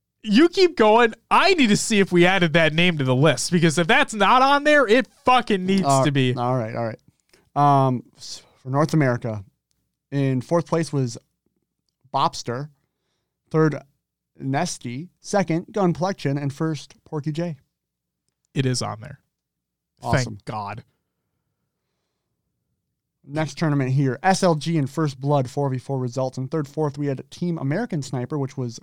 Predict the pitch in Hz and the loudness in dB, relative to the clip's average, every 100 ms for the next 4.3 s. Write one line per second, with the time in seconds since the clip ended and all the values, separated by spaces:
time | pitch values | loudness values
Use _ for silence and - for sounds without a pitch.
0 | _ _ _ - 165 226 233 - - 160 | _ _ _ -4 -2 -2 -4 -12 -4 -2
1 | 165 160 156 _ _ _ _ _ 160 151 | 0 -2 -6 _ _ _ _ _ -6 -4
2 | 170 156 131 123 120 - 151 160 196 _ | -2 -2 -4 -6 -10 -6 -6 -6 -12 _
3 | _ _ _ _ _ _ _ _ _ _ | _ _ _ _ _ _ _ _ _ _
4 | - 120 117 | -12 -10 -8